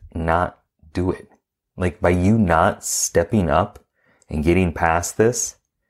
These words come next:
and, and talking to people or, or expressing yourself in some way, that the world is suffering. You're not going to be able to help the one person or the hundred people or whatever it is, thousands of people, ten people,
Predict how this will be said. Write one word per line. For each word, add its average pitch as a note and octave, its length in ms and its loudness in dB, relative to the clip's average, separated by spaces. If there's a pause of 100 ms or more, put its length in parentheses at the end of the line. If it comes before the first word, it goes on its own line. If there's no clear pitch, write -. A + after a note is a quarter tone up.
(140)
and, D2 260 -6
and D#2 180 -6
talking F2+ 500 0
to F2 100 -2
people F2+ 360 0
or, D2 520 2
or C#2+ 220 -2
expressing - 640 -4
yourself E2+ 520 0
in D#2 120 -6
some F2 280 -2
way, D#2+ 280 -2 (540)
that F2+ 500 -4
the F#2+ 100 2
world G2 800 0
is D#2+ 460 -4 (240)
suffering. D2 720 -4
You're E2 120 -2
not E2+ 380 0
going G2+ 240 2
to - 80 -6
be E2+ 120 0
able E2 140 0
to - 100 0
help - 500 -2 (320)
the F#2+ 100 2
one F2+ 340 2
person F2 540 0
or C#2+ 300 -6 (140)
the E2 360 -2
hundred F#2 480 0
people F#2 320 -2
or D2+ 120 0
whatever G2 360 2
it G#2+ 60 4
is, A2 180 0
thousands F2+ 540 -10
of - 60 -20
people, - 240 -8
ten A#2 320 0
people, D2 480 -4